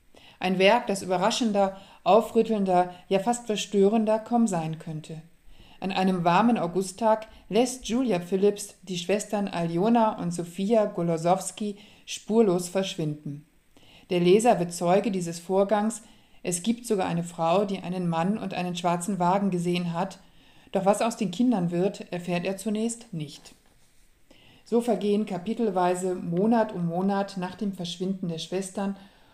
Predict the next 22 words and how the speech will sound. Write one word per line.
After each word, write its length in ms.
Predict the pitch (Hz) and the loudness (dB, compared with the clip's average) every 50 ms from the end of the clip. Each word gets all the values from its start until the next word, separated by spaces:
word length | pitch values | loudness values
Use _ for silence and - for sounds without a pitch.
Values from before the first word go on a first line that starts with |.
| - - _ | -20 -14 _
und 160 | - 180 175 | -4 -4 -2
jeder 360 | 170 180 185 208 233 233 226 208 | 0 2 2 2 4 2 2 0
ist 160 | 214 - - | -2 -6 -8
einer 240 | 156 180 190 208 202 | -6 -6 -4 -6 -6
Frau 280 | - 175 160 160 160 160 | -4 -4 -4 -2 -2 -4
gewidmet. 640 | 165 156 160 156 - - 156 151 151 - - - _ _ _ _ - - _ _ _ _ _ _ | -6 -8 -10 -12 -10 -10 -12 -12 -12 -16 -20 -20 _ _ _ _ -20 -20 _ _ _ _ _ _
Frauen, 480 | _ - - 175 175 185 202 220 226 226 - - - - _ _ _ - | _ -6 0 2 2 4 4 2 0 -2 -4 -10 -20 -20 _ _ _ -4
die 80 | 208 202 | -2 -2
sich 200 | 190 240 233 214 | 0 0 0 0
in 120 | 214 202 | -2 -4
einer 300 | - - 190 196 202 202 | -4 -2 -2 0 0 0
von 240 | 196 196 202 185 180 | 0 -2 -4 -4 -4
Männern 360 | 185 196 220 247 247 240 226 | -2 0 2 2 2 2 2
dominierten 580 | 214 185 185 185 185 190 196 208 202 190 180 170 | 0 -2 -2 -4 -2 0 0 0 -2 -4 -6 -4
Welt 460 | 175 170 175 190 196 202 202 - - - - | -2 0 2 2 2 2 0 -2 -6 -10 -8
arrangiert 560 | 175 170 175 170 170 175 202 220 220 202 180 | -6 -4 -4 -4 -2 -2 -2 -2 -2 -4 -4
haben. 380 | 165 156 151 151 151 151 147 - _ _ - - - - _ _ _ _ _ - - _ _ _ - - - - - - | -2 -2 -2 -2 -4 -10 -14 -16 _ _ -20 -20 -20 -20 _ _ _ _ _ -20 -20 _ _ _ -20 -20 -20 -20 -8 -2
Da 140 | 180 165 170 | 0 0 0
ist 100 | 180 175 | 0 0
die 80 | - 196 | -4 -4
Studentin 680 | - - 190 170 180 180 180 180 202 202 185 185 202 | -2 0 0 0 0 0 -2 -2 -2 -2 -2 -2 -4
Ksjuscha, 680 | 196 - - - 220 240 254 - - 165 156 151 151 | -8 -10 -8 -6 -4 -4 -4 -4 -4 -4 -6 -6 -8